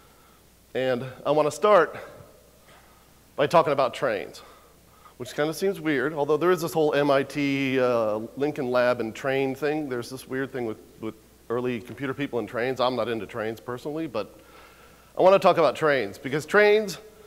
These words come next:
besides the whole steam engine revolution, trains, particularly in the U S, really made a radical change, right? We went from being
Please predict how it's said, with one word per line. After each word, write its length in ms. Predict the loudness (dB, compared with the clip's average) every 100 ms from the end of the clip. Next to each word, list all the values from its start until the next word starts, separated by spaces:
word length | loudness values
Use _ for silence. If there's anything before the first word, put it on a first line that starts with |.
| -20 -18 -4
besides 280 | 6 6
the 80 | 8
whole 180 | 4 4
steam 640 | 2 -4 0 2 2 0 2
engine 320 | 2 2 2
revolution, 580 | 2 2 -2 -4 -8 -10 -12 -20 -14
trains, 380 | 0 4 4 2
particularly 720 | -6 -2 0 2 0 2 0
in 100 | 0
the 100 | 0
U 200 | 0 2
S, 320 | 4 2 -2 -16 -20 -20 -20 _ -16 -4
really 320 | -2 0 0
made 260 | 2 2
a 120 | 2 -2
radical 560 | 0 4 4 2 -6
change, 480 | -4 -4 -4 -6 -14 -20 -10
right? 280 | -4 -4 -4 -14 -20 -20 -8
We 140 | -2
went 220 | 2 2 2
from 160 | -2
being 440 | 2 4 4 2